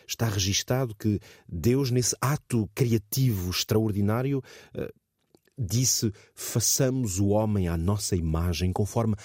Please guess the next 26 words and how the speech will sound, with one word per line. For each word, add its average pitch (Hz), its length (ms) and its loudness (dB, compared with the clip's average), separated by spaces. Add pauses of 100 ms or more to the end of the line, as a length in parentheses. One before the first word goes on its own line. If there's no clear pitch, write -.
(140)
a 101 100 -2
nossa 104 520 0
semelhança." 73 760 -2 (300)
Ora, 92 300 0
não 98 200 -2
está 98 200 -4
claramente 98 600 -2
determinada, 98 840 -2 (300)
eh, - 180 -8
a 110 80 -4
natureza 143 580 0
desta 131 300 -2
pluralidade, 135 880 0
ela 117 180 2
apenas 143 320 -2
está, 131 340 -2 (500)
eh, 82 120 -6
formulada, 123 920 0 (460)
mas 95 340 0 (120)
o 117 80 -2
que - 80 -4
está 147 260 0
por 104 160 -6
trás 110 340 0
desta 95 300 -2
revelação 90 720 0